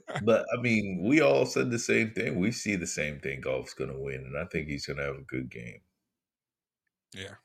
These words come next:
Speaker 1: You know, he, he's
Speaker 2: Again, that's
Speaker 1: researched
Speaker 2: my
Speaker 1: his
Speaker 2: choice for
Speaker 1: career.
Speaker 2: comeback player of the year.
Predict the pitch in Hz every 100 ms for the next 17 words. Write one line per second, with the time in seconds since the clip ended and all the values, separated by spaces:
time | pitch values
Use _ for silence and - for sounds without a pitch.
0 | _ - 80 73 85 113 110 110 113 143
1 | 131 139 95 143 143 - 160 85 80 151
2 | 139 135 127 - 139 135 117 120 107 123
3 | 113